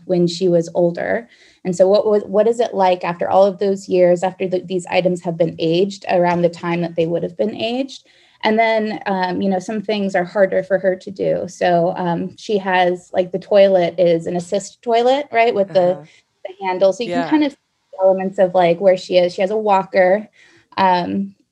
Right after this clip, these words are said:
Speaker 1: thinking through, like, when I, uh, went to the Winchester Mystery House, something that really struck me was she had to, at some point, she got arthritis. She had to level, she had to make all of the stairs, like, two inches high. And so <laughs> all these stairs, so she could walk up the stairs, and th-, those look wild.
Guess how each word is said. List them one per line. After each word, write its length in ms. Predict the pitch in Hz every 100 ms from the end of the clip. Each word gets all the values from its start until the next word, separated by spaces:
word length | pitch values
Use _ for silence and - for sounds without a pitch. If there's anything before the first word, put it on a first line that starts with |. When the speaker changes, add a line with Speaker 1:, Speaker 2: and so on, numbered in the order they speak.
| -
Speaker 1:
thinking 320 | 240 233 233
through, 120 | 220
like, 240 | 202 196 196
when 220 | 208 233
I, 260 | 226 220 214 -
uh, 220 | 196 196
went 160 | 202
to 80 | -
the 100 | 220
Winchester 580 | 196 196 220 240 240 208
Mystery 460 | 185 185 - 190 190
House, 340 | 175 170 175
something 260 | 208 196 214
that 100 | 208
really 200 | 185 180
struck 360 | - 185 185
me 160 | 190 180
was 180 | 170 170
she 120 | 214
had 260 | 208 202 175
to, 180 | 208 185
at 180 | 170
some 200 | - 180
point, 300 | 175 175 170
she 140 | - 180
got 200 | 180 -
arthritis. 760 | 180 - 220 233 175 175 - _ _ _ _
She 180 | - 226
had 160 | 202 180
to 120 | 208
level, 580 | 185 196 196 190 185 - 185
she 120 | 180
had 60 | 196
to 80 | 190
make 160 | 185 175
all 180 | 180
of 100 | 185
the 100 | 175
stairs, 500 | 175 - 180 180 175
like, 220 | 175 160 -
two 200 | 196 190
inches 360 | 180 185 180
high. 540 | - 170 170 196 269 320 - _ _ _ _
And 180 | - 208
so 120 | -
<laughs> 40 | 302
all 180 | 349 349
these 240 | 294 -
stairs, 360 | - 294 247 247
so 80 | 415
she 160 | 277
could 140 | - 196
walk 240 | 214 220
up 140 | 208
the 100 | 233
stairs, 420 | 240 - 214 226 214
and 100 | 214
th-, 180 | 247 196
those 220 | 247 254
look 160 | 226 208
wild. 600 | 185 180 180 175 190